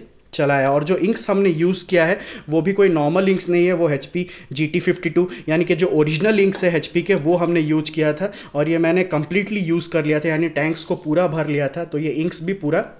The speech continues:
बर्बाद हो गया और ये जो सीआईएसएस किट है वो भी पूरा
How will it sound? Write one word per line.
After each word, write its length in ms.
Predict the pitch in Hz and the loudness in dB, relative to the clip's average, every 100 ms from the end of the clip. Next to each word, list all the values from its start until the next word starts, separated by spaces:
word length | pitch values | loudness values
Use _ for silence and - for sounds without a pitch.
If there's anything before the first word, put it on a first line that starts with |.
| - 151 | -14 -4
बर्बाद 440 | 143 139 160 160 | -2 0 0 2
हो 140 | 165 165 | 2 2
गया 140 | 190 | 0
और 280 | 208 147 151 | 0 -2 -2
ये 80 | 151 | -2
जो 100 | 156 | -4
सीआईएसएस 500 | - 147 151 175 - | -2 0 0 -4 -4
किट 280 | 175 - | -4 -2
है 60 | 190 | -2
वो 140 | 151 | -2
भी 100 | 143 | -2
पूरा 300 | 156 151 180 | -2 -2 -2